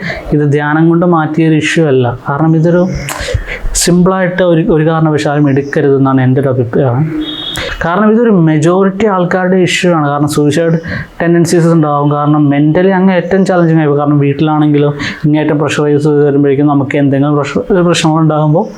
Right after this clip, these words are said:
നമ്മൾ അങ്ങേയറ്റം വയലന്റ് ആവും, ഒരുപാട് മെൻ്റൽ ആയിട്ടുള്ള ഇഷ്യൂസും ഉണ്ടാവാൻ ചാൻസ് ഉണ്ട്. So ഇത് സീരിയസ് ആയിട്ട് ഇ-, ഇതിനുള്ള അതോറിറ്റീസ് ഇതിനുള്ള നടപടികൾ എടുക്കാനും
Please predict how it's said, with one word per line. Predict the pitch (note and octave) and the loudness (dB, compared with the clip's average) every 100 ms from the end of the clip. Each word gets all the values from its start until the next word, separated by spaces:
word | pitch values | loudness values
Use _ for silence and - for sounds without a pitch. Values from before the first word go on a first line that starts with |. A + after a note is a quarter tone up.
| - D#3+ | -6 -2
നമ്മൾ | F3 | 0
അങ്ങേയറ്റം | F3+ G3 A3 G#3+ G#3+ | 2 2 0 0 0
വയലന്റ് | G3+ F#3 F#3 F#3+ | 2 2 2 2
ആവും, | F#3 E3+ G#3+ - | 0 0 -2 -2
ഒരുപാട് | F3+ D#3 E3 D#3+ D#3+ D#3+ F#3+ - | 0 0 0 0 0 -2 -2 -2
മെൻ്റൽ | D#3+ D#3 D#3 | 0 2 0
ആയിട്ടുള്ള | D#3+ D3+ D3 | 0 0 0
ഇഷ്യൂസും | D#3 C#3 D#3 | 0 0 0
ഉണ്ടാവാൻ | D3 C#3 C#3 E3 | 0 0 0 -2
ചാൻസ് | E3+ D3 C3 | 0 0 2
ഉണ്ട്. | A2+ A#2 - - - | 0 -2 -6 -14 -4
So | F3 F3 | 0 2
ഇത് | G3 | 2
സീരിയസ് | G3 G3 F3+ F#3 F#3 | 2 2 2 0 0
ആയിട്ട് | F3 D3 D3+ | 0 0 0
ഇ-, | D#3+ D4+ - - C#4+ | -2 -2 -6 -4 0
ഇതിനുള്ള | F#3 D3+ D#3 D3+ D3 C#3+ C#3+ - D3 | 2 2 2 0 0 0 0 -2 -2
അതോറിറ്റീസ് | C#3 C#3+ C#3 C3 C3+ | -2 0 0 0 0
ഇതിനുള്ള | C#3 C3+ C3 C3 C3 | 0 0 0 0 0
നടപടികൾ | C3 B2+ C3 C3+ C3 | 0 0 0 2 0
എടുക്കാനും | B2+ C3 B2+ | 0 -2 -2